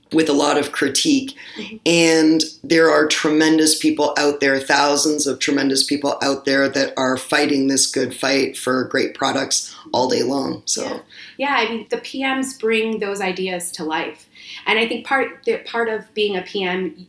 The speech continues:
Speaker 2: you know, there are some P Ms who are very, maybe focus a lot on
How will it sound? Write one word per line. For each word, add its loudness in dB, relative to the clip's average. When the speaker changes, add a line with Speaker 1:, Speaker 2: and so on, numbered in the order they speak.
Speaker 2:
you -6
know, -4
there 4
are 0
some -2
P -2
Ms -4
who 0
are -2
very, -2
maybe -4
focus -2
a -2
lot -2
on -2